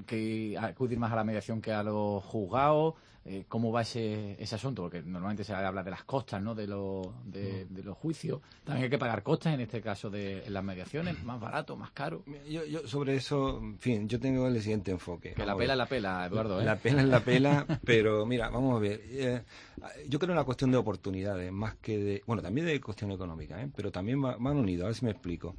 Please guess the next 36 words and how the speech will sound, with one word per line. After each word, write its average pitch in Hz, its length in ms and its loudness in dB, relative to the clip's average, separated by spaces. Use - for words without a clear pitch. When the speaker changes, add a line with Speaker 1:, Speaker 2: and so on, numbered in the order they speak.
Speaker 2:
Es 113 100 4
decir, 110 520 0
cuando, 117 540 8
como 113 200 4
decía 135 340 4
el 123 100 4
compañero 113 440 2
Andrés, 107 260 2
cuando 123 280 6
tú 156 100 2
vas 151 140 4
a - 20 -2
juicio, - 400 -2
cuando 95 140 -2
tú 120 120 -2
vas 123 120 0
a - 20 -10
juicio, 113 220 -4
por 98 80 -4
eso 104 140 -4
los 98 100 0
jueces 101 220 -6
también 92 240 -4
son 104 120 -4
sensibles 95 380 -4
con 92 140 -4
esto, 110 280 -6
los 107 100 -4
jueces 123 200 0
dicen, 107 220 2
"Acudid 120 340 0
cuando 147 240 0
no 131 120 2
tengáis 120 380 2
más 98 160 -2
remedio, 87 380 -6